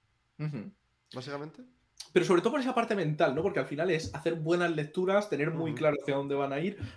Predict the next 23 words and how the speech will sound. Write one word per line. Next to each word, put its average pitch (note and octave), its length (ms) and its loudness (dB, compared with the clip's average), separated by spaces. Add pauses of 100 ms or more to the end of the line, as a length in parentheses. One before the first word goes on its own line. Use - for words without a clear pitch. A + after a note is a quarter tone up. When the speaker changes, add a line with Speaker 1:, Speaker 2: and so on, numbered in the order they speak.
(120)
Speaker 1:
en C#3+ 180 2
quién E3 240 2
puedes E3+ 220 6
confiar, D#3+ 760 2
eh, D3+ 180 -4
¿sabes? E3 300 4
Con - 240 -6
qué D#3 360 -4
co-, C#3 360 -2 (420)
leer C#3+ 300 2
muy D#3+ 140 -2
bien D3+ 120 0
qué D3 120 -4
cobertura C3+ 500 -2
tienes, C3+ 380 -8
qué, B2 480 -4 (260)
dónde C#3 160 0
está C3 160 -4
jugando B2 340 0
cada A#2+ 220 2
cosa. D3 300 -8 (120)
El, A#2 480 -6
ok, B2+ 180 -6